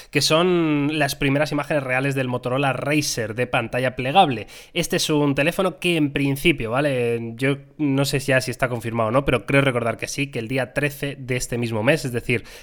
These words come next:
queda prácticamente nada, eh, se va a presentar de forma oficial y es, eh, un poco recuperar la esencia del primer Motorola Razr, ¿no? Eh,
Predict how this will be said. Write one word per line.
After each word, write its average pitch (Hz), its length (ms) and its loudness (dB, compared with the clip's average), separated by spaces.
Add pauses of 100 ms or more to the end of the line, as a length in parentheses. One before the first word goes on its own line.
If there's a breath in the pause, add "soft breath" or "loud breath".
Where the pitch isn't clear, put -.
queda 135 460 2
prácticamente 123 580 -2
nada, 123 380 2 (320 loud breath)
eh, 135 260 2
se 147 120 4
va 151 40 8
a 170 40 6
presentar 190 260 2
de 170 80 2
forma 185 200 2
oficial 151 440 2
y 131 120 2
es, 147 240 -2
eh, 147 180 2
un 139 100 2
poco 160 200 -2
recuperar 139 680 2
la 120 80 -2
esencia 135 360 0
del 110 160 0
primer 117 340 0
Motorola 113 540 0
Razr, 139 480 2
¿no? 143 300 2
Eh, 110 320 -2